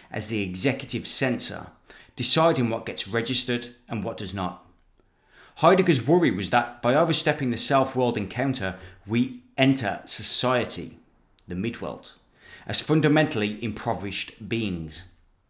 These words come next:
This type of person he called Das Man, the grey, nondescript conformist whose relationships with others are existentially inauthentic.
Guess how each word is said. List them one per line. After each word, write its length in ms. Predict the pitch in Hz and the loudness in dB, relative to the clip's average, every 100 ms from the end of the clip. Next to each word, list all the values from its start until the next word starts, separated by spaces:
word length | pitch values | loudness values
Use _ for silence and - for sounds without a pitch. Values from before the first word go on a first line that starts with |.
| _ - - - | _ -20 -20 -4
This 160 | 165 165 | 0 2
type 220 | 190 190 | 2 2
of 120 | 165 | 0
person 460 | - 160 160 120 104 | 0 0 2 0 -2
he 180 | 117 117 | -6 -6
called 460 | 110 104 - 101 | -4 -6 -8 -2
Das 280 | 123 120 - | 0 2 0
Man, 280 | 107 87 - _ _ _ _ _ _ _ _ _ | -4 -10 -14 _ _ _ _ _ _ _ _ _
the 140 | - | -6
grey, 540 | 98 120 131 139 135 - | -2 4 6 4 2 -6
nondescript 840 | - 131 165 147 - 117 113 - - | 2 2 4 2 0 -2 -4 -6 -6
conformist 800 | 104 - 151 160 135 117 - - - - | -8 -4 -2 0 2 0 -2 -10 -20 -10
whose 200 | 123 95 | -8 -4
relationships 720 | 117 151 151 156 - 135 - | 2 2 2 -2 -4 -4 -8
with 180 | 95 - | -8 -6
others 580 | 127 110 104 - - - | 0 0 0 -4 -10 -14
are 80 | 104 - - | -14 -10 -6
existentially 1080 | 135 - 135 - 160 160 - 104 95 90 - | -2 0 0 -2 0 -2 -2 -4 -6 -8 -10
inauthentic. 760 | 113 101 - 98 92 85 - | -8 -6 -6 -8 -8 -14 -18